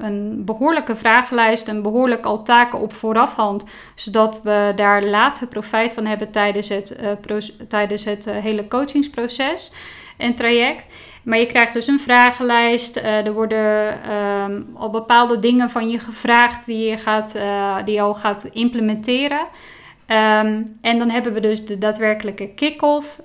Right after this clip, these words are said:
Vervolgens hebben we, eh, natuurlijk ook om de week hebben we een coachingsessie, eh, van een, eh, half uur, dat we, ehm, één op één gaan bellen, zodat we, ehm, ervoor zorgen dat de afspraken die, die zijn gemaakt en de doelen die zijn opgesteld tijdens de kick-off, dat,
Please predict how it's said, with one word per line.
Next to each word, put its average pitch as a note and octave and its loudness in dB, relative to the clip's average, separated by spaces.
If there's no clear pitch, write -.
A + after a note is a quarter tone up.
Vervolgens A#3 0
hebben G#3 -2
we, G3+ 0
eh, G#3 -2
natuurlijk G#3 -2
ook G#3 0
om C4 4
de A#3 4
week G3+ 2
hebben G3+ -8
we G3 -2
een G#3+ -2
coachingsessie, B3+ 0
eh, G#3 0
van A3 -2
een, A3 0
eh, G#3 0
half B3+ 2
uur, A#3+ 2
dat A3 -6
we, G#3+ -6
ehm, G3+ -2
één B3 2
op A#3+ -2
één A3 -2
gaan A#3+ 2
bellen, B3 2
zodat G#3+ -6
we, G3+ -2
ehm, G#3 -6
ervoor G#3 -8
zorgen A#3 0
dat G3+ -4
de G#3 -4
afspraken A3+ -2
die, G#3 -4
die G#3 -4
zijn G#3+ -2
gemaakt G#3+ 0
en G#3+ -4
de F#3+ -6
doelen B3 2
die G#3 -2
zijn G3+ -4
opgesteld A3 -4
tijdens G3+ -2
de G3+ -8
kick-off, G#3 -6
dat, G3+ -4